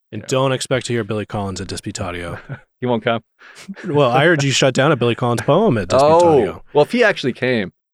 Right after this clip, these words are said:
Speaker 1: Well,
Speaker 2: I
Speaker 1: that
Speaker 2: would,
Speaker 1: would be
Speaker 2: I would,
Speaker 1: different.
Speaker 2: I would
Speaker 1: But no,
Speaker 2: change it.
Speaker 1: I, I heard it was, uh, <laughs> it
Speaker 2: Well,
Speaker 1: was like a poem about his mom, I think.
Speaker 2: I
Speaker 1: And
Speaker 2: maybe
Speaker 1: it
Speaker 2: I'm a little
Speaker 1: was
Speaker 2: inconsistent 'cause I also read some Aaron Bell's poems
Speaker 1: Oh,
Speaker 2: at Disputatio, <laughs> so.
Speaker 1: dang. It doesn't matter.
Speaker 2: He's hilarious.
Speaker 1: You,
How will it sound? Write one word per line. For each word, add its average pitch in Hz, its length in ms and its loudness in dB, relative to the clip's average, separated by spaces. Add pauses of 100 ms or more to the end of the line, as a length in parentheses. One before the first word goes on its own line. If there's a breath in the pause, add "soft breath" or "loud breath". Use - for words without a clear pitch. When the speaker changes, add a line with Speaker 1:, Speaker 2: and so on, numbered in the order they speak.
(260)
Speaker 1:
Well, 143 240 4
Speaker 2:
I - 40 2
Speaker 1:
that 123 120 4
Speaker 2:
would, - 0 -
Speaker 1:
would 117 80 2
be - 20 2
Speaker 2:
I - 60 2
would, 107 100 2
Speaker 1:
different. 98 280 -2
Speaker 2:
I 95 40 0
would 90 100 -2
Speaker 1:
But 143 120 4
no, 135 180 4
Speaker 2:
change 127 280 2
it. 123 40 -4
Speaker 1:
I, 120 180 2
I 113 40 2
heard 117 180 2
it 110 60 0
was, 104 260 -2
uh, 104 480 -2 (200)
<laughs> - 160 -12
it 151 100 4
Speaker 2:
Well, 135 100 4
Speaker 1:
was 151 140 2
like 147 240 2
a 135 320 4
poem 127 220 4
about 113 200 2
his 98 100 -4
mom, 101 300 -4
I 87 80 -6
think. 90 200 -6
Speaker 2:
I - 20 0
Speaker 1:
And 127 80 2
Speaker 2:
maybe 156 160 4
Speaker 1:
it 151 40 4
Speaker 2:
I'm 143 40 4
a 139 40 2
little 131 120 4
Speaker 1:
was 113 80 2
Speaker 2:
inconsistent 117 680 -2
'cause 98 140 -4
I 95 80 2
also 95 240 -4
read 90 200 -6
some 90 200 -10
Aaron 90 200 -10
Bell's 90 340 -10
poems 87 280 -12
Speaker 1:
Oh, 113 440 2
Speaker 2:
at 107 80 0
Disputatio, 101 720 -4
<laughs> - 60 -20
so. - 200 -8
Speaker 1:
dang. 95 380 -6 (580 loud breath)
It 202 100 2
doesn't 98 220 0
matter. 76 300 -12
Speaker 2:
He's 113 200 -4
hilarious. 87 580 -12
Speaker 1:
You, 175 120 2